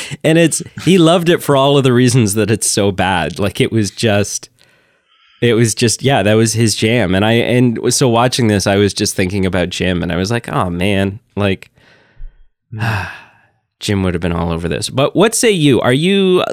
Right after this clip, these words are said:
I would say I'm, like, I'm, I'm lukewarm. I'm, the, the original's not,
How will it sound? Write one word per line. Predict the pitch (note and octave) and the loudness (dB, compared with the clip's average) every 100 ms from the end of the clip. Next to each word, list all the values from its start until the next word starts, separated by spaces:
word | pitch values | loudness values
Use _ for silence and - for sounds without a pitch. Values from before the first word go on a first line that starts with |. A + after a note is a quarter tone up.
| - | -4
I | F#3 | -2
would | G#3 A#3+ | 0 0
say | - A3+ | 0 2
I'm, | G#3+ A3+ A3+ | 2 2 2
like, | A3 G#3 - | 0 -2 -4
I'm, | F#3 G3 F#3+ F#3 - - - - - _ - - _ - | -2 0 0 0 -4 -10 -12 -18 -20 _ -16 -16 _ 0
I'm | F#3 F#3 | 2 2
lukewarm. | G#3+ - F3+ A3+ C#3+ D2+ | 2 0 -2 0 0 2
I'm, | G#2+ B2+ | 2 2
the, | G#2 B2+ | 0 -2
the | C#3+ C#3 D3 | -2 0 2
original's | D3+ D#3+ E3 D#3 D3 | 2 0 0 0 0
not, | D#3 D3+ C#3+ | 0 0 -2